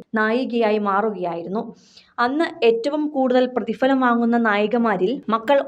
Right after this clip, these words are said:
ഒന്നാം നിരയിൽ നിൽക്കുമ്പോൾ തന്നെ ഇരുവരെയും വിവാഹം കഴിപ്പിച്ചയച്ചു എന്നതും ഒരമ്മ എന്ന നിലയിൽ അവർക്കെന്നും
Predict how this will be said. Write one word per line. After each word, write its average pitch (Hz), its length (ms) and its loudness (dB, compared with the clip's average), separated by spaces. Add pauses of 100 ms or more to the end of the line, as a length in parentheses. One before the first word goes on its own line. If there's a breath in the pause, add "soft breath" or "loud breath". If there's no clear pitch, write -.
ഒന്നാം 254 340 0
നിരയിൽ 247 380 2
നിൽക്കുമ്പോൾ 233 520 0
തന്നെ 202 220 -4 (480 loud breath)
ഇരുവരെയും 240 460 4
വിവാഹം 226 460 0
കഴിപ്പിച്ചയച്ചു 226 760 -2
എന്നതും 208 300 -2 (300 loud breath)
ഒരമ്മ 269 360 2 (100)
എന്ന 254 180 -2
നിലയിൽ 233 260 -4 (120)
അവർക്കെന്നും 226 540 0